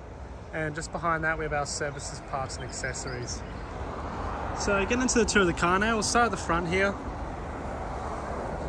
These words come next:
So starting with that front windscreen, making sure there's no scratches, cracks or any damages like that in the front windscreen. As you can see, all in great condition there.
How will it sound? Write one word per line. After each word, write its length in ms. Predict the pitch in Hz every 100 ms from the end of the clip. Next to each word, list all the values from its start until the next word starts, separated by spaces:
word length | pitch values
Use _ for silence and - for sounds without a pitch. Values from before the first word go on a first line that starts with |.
| - -
So 240 | - 185 170
starting 340 | - 208 208
with 80 | 208
that 160 | 196 180
front 320 | 190 180 170
windscreen, 560 | 165 170 - 180 170 160
making 280 | 165 165 165
sure 200 | 175 160
there's 220 | 151 -
no 200 | 151 151
scratches, 680 | - - 151 131 - - -
cracks 500 | 156 151 - - - - - - - -
or 60 | 151
any 180 | 143 143
damages 420 | 147 143 147 151 -
like 220 | 151 147
that 160 | 151
in 60 | 143
the 80 | 143
front 340 | - 147 147
windscreen. 640 | 143 143 - 156 147 143 147 - - - - - - - - - -
As 160 | 139 135
you 80 | 135
can 120 | 135
see, 240 | - 143
all 160 | 139 139
in 80 | 135
great 200 | 143 135
condition 500 | - 135 143 - 139
there. 280 | 143 143